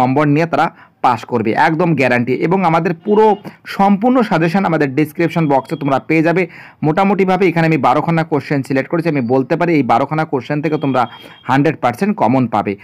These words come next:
তো দেখো, পরে কোশ্চেন কি আছে, আমাদের ন নম্বরের কোশ্চেন, বৃহৎ আয়তন উৎপাদনের ফলে উদ্ভূত অভ্যন্তরীণ ও বাহ্যিক ব্যয় সংকোচের ধারণাটি লেখো। Most, most important এবং most vital কোশ্চেন বলে আমি মনে করি। দশ নম্বরের কোশ্চেন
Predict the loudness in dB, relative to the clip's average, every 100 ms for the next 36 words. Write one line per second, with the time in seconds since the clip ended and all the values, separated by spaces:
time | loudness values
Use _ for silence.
0 | -18 _ -4 0 0 0 0 0 0 -2
1 | -2 -2 0 0 0 0 2 2 2 0
2 | -2 -4 -6 -6 0 2 2 2 2 0
3 | 0 0 0 0 -2 0 -2 -2 0 0
4 | 0 0 -2 -2 -2 -2 -2 -2 0 0
5 | 0 -2 0 -2 -2 -4 -2 -4 -4 -4
6 | -4 -4 -4 -6 -4 -2 -2 -2 -2 -2
7 | -4 -2 0 0 -2 -2 -2 -2 -4 -4
8 | -2 -2 -4 -4 0 2 2 0 -4 -4
9 | -2 -2 -4 -6 -6 -4 -4 -2 -2 0
10 | -2 -4 -6 -4 -6 -4 -4 -4 -6 -6